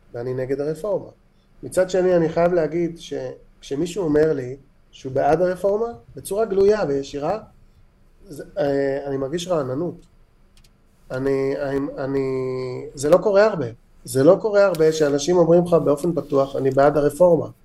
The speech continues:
ואני רוצה את הדיון הזה ואת השיחה הזאת. אז אני לא חושב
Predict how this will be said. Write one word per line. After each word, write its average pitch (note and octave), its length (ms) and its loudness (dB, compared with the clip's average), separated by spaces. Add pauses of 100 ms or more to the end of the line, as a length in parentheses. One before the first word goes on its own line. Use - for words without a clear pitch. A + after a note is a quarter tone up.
(880)
ואני D3 680 2
רוצה D3+ 440 2
את - 100 -2
הדיון G3 360 4
הזה C#3 300 2
ואת C3+ 160 -2
השיחה B2+ 400 -4
הזאת. A2 220 -6 (240)
אז C3+ 360 -2
אני F#3 240 4
לא A#3+ 180 6
חושב G#3 280 2